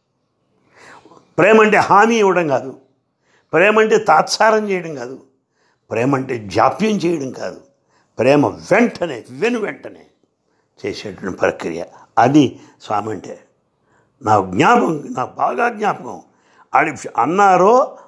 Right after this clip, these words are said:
అప్పుడే వెంటనే. ఈ ఎప్పుడో వచ్చారు, ఆ మహబూబ్ నగర్ ప్రాంతంలో తాండా వాళ్ళు, లంబాడి వాళ్ళు వచ్చారు. "స్వామి, వెళ్ళి మీకేం కావాలన్నారు. మాకు మంచినీళ్ళు లేవు స్వామి" అన్నారు. "ఆహా, అట్లనా?" అని చెప్పి అక్కడే ఉన్నటువంటి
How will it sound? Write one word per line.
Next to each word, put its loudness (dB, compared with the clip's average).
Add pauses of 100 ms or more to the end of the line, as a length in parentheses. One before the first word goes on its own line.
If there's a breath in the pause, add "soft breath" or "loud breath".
(140 loud breath)
అప్పుడే -4
వెంటనే. -8 (760)
ఈ -2
ఎప్పుడో 2
వచ్చారు, 2 (400 soft breath)
ఆ 4
మహబూబ్ -2
నగర్ 0
ప్రాంతంలో 2 (260 loud breath)
తాండా 4
వాళ్ళు, 4
లంబాడి -4
వాళ్ళు -2
వచ్చారు. -14 (960 soft breath)
"స్వామి, 4
వెళ్ళి 4
మీకేం 0
కావాలన్నారు. 0 (680)
మాకు 2
మంచినీళ్ళు 2
లేవు 4
స్వామి" -2
అన్నారు. -6 (300 loud breath)
"ఆహా, 2 (260 loud breath)
అట్లనా?" 0 (320 soft breath)
అని -4
చెప్పి -2
అక్కడే 0
ఉన్నటువంటి -2